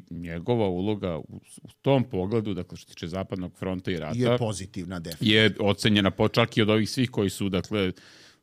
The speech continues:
Speaker 1: koji su nekada i kasnije u svojim memoarima umeli da ocrne, e,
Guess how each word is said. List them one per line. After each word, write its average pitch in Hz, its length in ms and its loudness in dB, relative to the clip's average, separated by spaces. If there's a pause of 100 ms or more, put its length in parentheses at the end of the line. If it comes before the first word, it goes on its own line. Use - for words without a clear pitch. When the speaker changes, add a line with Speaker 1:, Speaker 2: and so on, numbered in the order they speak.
Speaker 1:
koji 104 160 2
su 113 120 0
nekada 107 380 2
i 98 180 4
kasnije 101 460 0
u 87 140 0
svojim 98 260 0
memoarima 92 720 0 (420)
umeli 95 320 0
da 85 140 -2
ocrne, 104 520 2
e, 82 40 -4